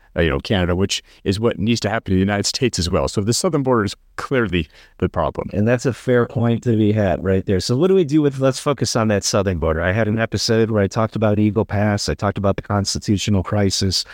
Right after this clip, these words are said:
Speaker 2: going on there between Governor Abbott and the Biden administration in terms of what's happening and how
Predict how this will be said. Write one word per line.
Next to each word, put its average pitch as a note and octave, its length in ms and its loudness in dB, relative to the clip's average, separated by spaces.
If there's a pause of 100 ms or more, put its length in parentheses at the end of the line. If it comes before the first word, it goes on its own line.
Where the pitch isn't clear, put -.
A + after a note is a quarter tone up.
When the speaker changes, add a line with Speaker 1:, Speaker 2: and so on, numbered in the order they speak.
(380)
Speaker 2:
going G#2+ 240 2
on G2 160 2
there G2 140 4
between F#2+ 340 0
Governor F2+ 380 0
Abbott F#2 420 0
and F#2+ 80 0
the - 60 -4
Biden G2+ 400 0
administration G2 720 0
in F#2 80 0
terms F#2 260 -2
of F2+ 120 -10
what's - 220 -6
happening F2+ 460 -4 (360)
and D2+ 120 -2
how E2+ 460 0